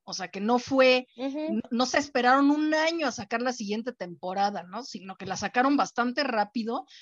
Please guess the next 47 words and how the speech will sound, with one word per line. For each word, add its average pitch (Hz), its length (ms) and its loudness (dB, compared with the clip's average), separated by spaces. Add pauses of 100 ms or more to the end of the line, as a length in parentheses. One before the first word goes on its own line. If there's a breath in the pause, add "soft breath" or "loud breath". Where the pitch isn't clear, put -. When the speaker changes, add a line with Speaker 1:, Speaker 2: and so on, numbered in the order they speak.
Speaker 1:
Yo 277 140 4
creo 370 120 2
que 392 100 -2
esa 370 100 -4
es 339 100 -4
buena 294 240 2
estrategia, 214 960 -4
y 202 200 -10
a - 40 -4
lo 214 80 -2
mejor, 247 240 4
por 233 120 0
ejemplo, 214 200 -2
Selena 269 340 2
ya 330 120 2
la 311 80 2
dejaron 262 320 0
en 202 80 -8
dos 220 160 -8
temporadas, 208 800 -4 (240 loud breath)
espero 254 340 2
que 262 80 2
esta 247 240 0
también 202 340 -2
ya 220 120 2
la 214 100 2
dejen 214 240 -4
en 185 140 -10
dos 277 180 0
temporadas, 214 720 -2
o 208 60 -10
sea, 196 100 -8
que - 60 -12
sean 247 180 0
más 262 220 2
cortas, 220 640 -2
¿no? 202 300 -6 (280 loud breath)
Que 202 120 -10
la 190 120 -8
saquen 294 300 0
las 254 140 0
temporadas 208 640 -2
más 226 340 -2
cerca 233 800 -4
para 175 240 -4
que 185 180 -12
no 220 380 0